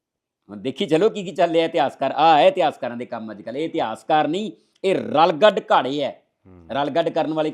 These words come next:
Speaker 1: ਘਾੜੇ ਆ, ਸ਼ਰਾਰਤੀ ਅਨਸਰ ਹੈ।
Speaker 2: ਹੂੰ।
Speaker 1: ਗੱਲ ਕਰੋ ਪੁਰਾਣਿਕ, ਪ੍ਰਮਾਣਿਕ ਤੱਥਾਂ ਦੇ ਆਧਾਰ ਤੇ। ਹੁਣ ਉਹ ਕਹਿੰਦਾ ਜੀ ਇਹ ਤਾਂ ਭਾਈ ਸੰਗਤ ਸਿੰਘ ਦਾ ਛਾਬੜਾ ਸੀ। ਉਹ ਕਹਿੰਦਾ ਇਹਦਾ ਪਿੰਡ ਪੱਟੀ ਸੀ, ਜ਼ਿਲ੍ਹਾ ਤਰਨਤਾਰਨ ਸੀ, ਖੱਤਰੀ ਭਾਈਚਾਰੇ 'ਚੋਂ ਦੱਸਿਆ ਜਾਂਦਾ ਹੈ।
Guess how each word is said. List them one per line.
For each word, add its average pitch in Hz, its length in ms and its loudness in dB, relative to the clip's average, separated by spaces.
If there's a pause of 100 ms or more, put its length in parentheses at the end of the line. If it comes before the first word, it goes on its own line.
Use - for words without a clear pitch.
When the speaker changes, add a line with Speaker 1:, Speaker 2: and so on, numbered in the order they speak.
Speaker 1:
ਘਾੜੇ 131 240 -2
ਆ, 190 40 4
ਸ਼ਰਾਰਤੀ 185 580 -2
ਅਨਸਰ 139 260 -6
ਹੈ। - 220 -14
Speaker 2:
ਹੂੰ। 90 480 -20 (840)
Speaker 1:
ਗੱਲ 160 240 6
ਕਰੋ 208 240 8
ਪੁਰਾਣਿਕ, 185 560 0 (260)
ਪ੍ਰਮਾਣਿਕ 165 500 2
ਤੱਥਾਂ 147 340 -6
ਦੇ 156 80 -2
ਆਧਾਰ 135 240 -4
ਤੇ। - 140 -20 (680)
ਹੁਣ 214 60 6
ਉਹ 254 100 6
ਕਹਿੰਦਾ 240 240 6
ਜੀ 240 200 0 (120)
ਇਹ 185 100 0
ਤਾਂ 214 120 8
ਭਾਈ 139 280 2
ਸੰਗਤ 165 300 2
ਸਿੰਘ 170 160 -4
ਦਾ 139 60 0
ਛਾਬੜਾ 143 400 4
ਸੀ। 165 160 -8 (300)
ਉਹ 190 100 2
ਕਹਿੰਦਾ 202 240 6
ਇਹਦਾ 202 200 6
ਪਿੰਡ 156 260 2
ਪੱਟੀ 202 340 -2
ਸੀ, 165 160 0
ਜ਼ਿਲ੍ਹਾ 156 220 6
ਤਰਨਤਾਰਨ 151 460 2
ਸੀ, 160 160 -4
ਖੱਤਰੀ 180 340 -2
ਭਾਈਚਾਰੇ 131 520 2
'ਚੋਂ - 340 -10
ਦੱਸਿਆ 104 280 2
ਜਾਂਦਾ 175 240 4
ਹੈ। - 200 2